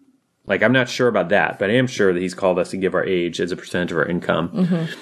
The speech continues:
Speaker 1: And so, like, right now, that means forty percent of our income. And what that means is that we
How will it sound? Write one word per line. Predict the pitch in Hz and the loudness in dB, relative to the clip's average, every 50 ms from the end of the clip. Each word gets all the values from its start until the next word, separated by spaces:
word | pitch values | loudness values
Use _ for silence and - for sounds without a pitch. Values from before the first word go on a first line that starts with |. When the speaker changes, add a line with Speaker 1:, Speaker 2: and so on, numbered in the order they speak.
| - - - - - - | -18 -20 -20 -18 -8 -6
Speaker 1:
And | 107 98 - | -4 -2 0
so, | 117 104 | 2 2
like, | 98 95 90 | 4 4 4
right | 101 107 107 104 | 2 2 2 2
now, | 107 107 110 110 | 2 2 4 4
that | 101 90 98 | 4 2 2
means | 98 92 87 - | 0 -2 -4 -4
forty | - 104 98 95 90 | -2 0 0 0 0
percent | 76 92 - - 101 92 | -2 -4 -6 -4 -2 -2
of | 87 | -2
our | 82 87 | 0 -2
income. | 95 92 90 95 87 85 85 87 - - | -2 -2 -2 -2 -2 -2 -2 -4 -6 -4
And | 104 95 92 92 90 87 87 85 - - _ _ _ _ _ - | -2 0 0 2 0 0 -2 -4 -6 -8 _ _ _ _ _ -14
what | - - 101 107 120 107 | -10 -4 0 0 2 2
that | - 113 90 - | 2 2 2 2
means | 107 135 170 175 135 113 110 107 104 | 2 2 4 4 4 4 2 2 0
is | 101 92 | -2 0
that | 107 101 92 87 - 95 | 2 4 4 2 0 -2
we | 95 98 98 95 95 95 92 90 90 90 90 - - | -2 -2 0 0 0 0 0 0 0 -2 -2 -6 -10